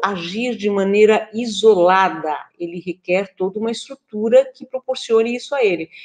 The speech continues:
E quando você pensa, por exemplo, que você vai ter, no momento, alunos que vão estar presencialmente e alunos que vão estar à distância, então você veja o alu-, o professor, ele vai ter que tá,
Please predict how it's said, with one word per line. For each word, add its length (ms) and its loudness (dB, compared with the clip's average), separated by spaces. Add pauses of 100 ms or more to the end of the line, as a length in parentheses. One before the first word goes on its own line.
(140)
E 80 -8
quando 240 4
você 240 -2
pensa, 380 2
por 160 -4
exemplo, 500 -2 (220)
que 100 -6
você 260 2
vai 280 0
ter, 280 2
no 200 2
momento, 680 4 (200)
alunos 340 2
que 80 -6
vão 140 2
estar 240 -2
presencialmente 840 0
e 20 -6
alunos 320 -4
que 80 -10
vão 100 0
estar 240 -2
à 80 2
distância, 800 -2 (260)
então 220 -2
você 200 2
veja 240 0
o 80 2
alu-, 440 0
o 40 -6
professor, 400 -4
ele 140 -2
vai 180 2
ter 120 -6
que 80 -12
tá, 160 -2